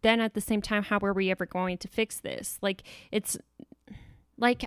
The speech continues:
I was thinking, "How do I fix this? What, how can I approach it?" And it's not like you can walk up to H R and be like,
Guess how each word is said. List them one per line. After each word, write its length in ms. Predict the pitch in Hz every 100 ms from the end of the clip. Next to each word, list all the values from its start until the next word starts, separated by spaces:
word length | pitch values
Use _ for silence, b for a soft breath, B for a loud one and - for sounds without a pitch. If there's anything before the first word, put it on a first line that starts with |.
| -
I 160 | 226 247
was 220 | 247 -
thinking, 300 | 262 233 220
"How 200 | - 240
do 80 | 262
I 140 | 240
fix 260 | - 214 -
this? 220 | - -
What, 200 | 208 -
how 180 | - 214
can 160 | -
I 80 | 208
approach 420 | 196 190 240 240
it?" 140 | 208 -
And 120 | 208
it's 200 | 214 214
not 200 | 254 254
like 180 | 247 226
you 80 | 226
can 220 | 220 190
walk 320 | 202 196 208
up 160 | 214 208
to 120 | -
H 220 | 220 202
R 100 | 202
and 100 | 190
be 100 | 190 185
like, 260 | 196 -